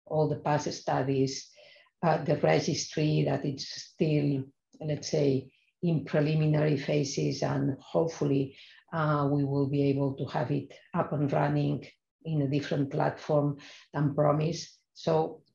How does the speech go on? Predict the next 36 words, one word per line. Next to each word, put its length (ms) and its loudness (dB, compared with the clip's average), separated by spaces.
my 240 0
amount 520 0
of 160 -2
work 300 -2
has 200 -4
significantly 640 0
increased 520 -2
in 160 2
this 300 -2
year 300 0
being 380 -2
president-elect. 880 -2
And 160 2
I 80 2
guess, 560 -2
and 200 -4
Professor 420 -2
Kroger 420 2
has 300 -4
told 260 0
me 140 2
several 380 -2
times, 380 -2
"Ooh, 340 2
you 120 -2
will 220 0
see 280 -2
that 220 -2
it's 220 4
a 80 4
lot 180 2
of 140 -6
work." 340 -2
<laughs> 80 6
And 380 4
yeah, 320 2